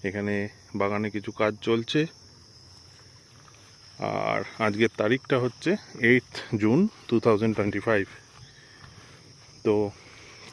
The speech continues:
এটা গোল্ডেন এইট। এখানে গোল্ডেন এইট ছাড়াও আরও অনেক ভ্যারাইটি আছে, তাইওয়ান পিঙ্ক, থাই সেভেন, থাই ফাইভ, বারুইপুর খাজা,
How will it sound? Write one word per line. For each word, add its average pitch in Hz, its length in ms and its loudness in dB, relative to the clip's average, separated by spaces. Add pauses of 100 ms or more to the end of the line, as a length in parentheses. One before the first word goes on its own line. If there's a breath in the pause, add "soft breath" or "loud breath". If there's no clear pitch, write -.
এটা 123 120 4 (100)
গোল্ডেন 139 360 4
এইট। - 140 -4 (2250 loud breath)
এখানে 127 260 0 (140)
গোল্ডেন 120 420 2
এইট 127 120 0 (100)
ছাড়াও 120 320 0
আরও 117 100 2 (100)
অনেক 127 240 0
ভ্যারাইটি 113 340 2 (100)
আছে, 127 180 -6 (260)
তাইওয়ান 107 340 0 (140)
পিঙ্ক, 123 240 0 (1040 loud breath)
থাই 104 160 2 (100)
সেভেন, 107 280 0 (120)
থাই 113 140 2 (100)
ফাইভ, 120 220 4 (220)
বারুইপুর 117 460 2 (100)
খাজা, 120 300 2